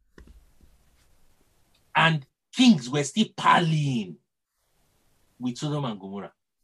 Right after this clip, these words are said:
How will they not lose the battle? How will they not suffer loss? The Bible has told us clearly here,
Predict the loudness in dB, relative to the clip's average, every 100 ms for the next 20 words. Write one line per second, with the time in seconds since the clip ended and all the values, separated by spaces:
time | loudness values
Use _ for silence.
0 | _ _ -4 0 2 0 0 0 2 0
1 | 0 0 -2 -4 -8 -10 -6 -8 -8 -20
2 | _ _ _ _ _ _ _ _ _ _
3 | _ _ _ _ _ _ _ _ _ 0
4 | 4 4 4 2 2 -2 -4 -2 0 0
5 | -2 -4 -16 -20 _ _ _ _ _ _
6 | _ _ _ _ _ -2 2 4 4 2
7 | 2 2 2 -4 -6 -2 0 -2 -6 -6
8 | -6